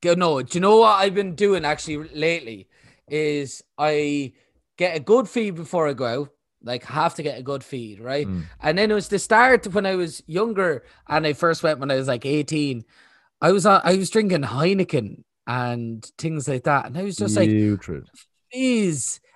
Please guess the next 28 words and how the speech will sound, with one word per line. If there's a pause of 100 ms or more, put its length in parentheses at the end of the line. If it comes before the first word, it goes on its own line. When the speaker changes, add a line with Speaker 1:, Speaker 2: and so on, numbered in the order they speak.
(100)
Speaker 1:
and
everything,
it
just, (340)
like,
mess
you
up."
So
I
went
with
Guinness. (560)
And
then
I
decided
to
break
it
into
another
one.
And
I
actually
went
okay